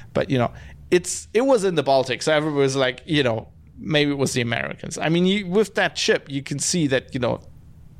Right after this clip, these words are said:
you could have, like, a boat with divers deployed from that,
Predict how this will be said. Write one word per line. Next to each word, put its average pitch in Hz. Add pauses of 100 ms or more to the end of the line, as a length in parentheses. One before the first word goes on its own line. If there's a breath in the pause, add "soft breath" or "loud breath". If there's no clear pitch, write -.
(320)
you 180
could 151
have, 127
like, 120 (1500 loud breath)
a 135
boat -
with 127
divers - (600)
deployed 123
from 120
that, -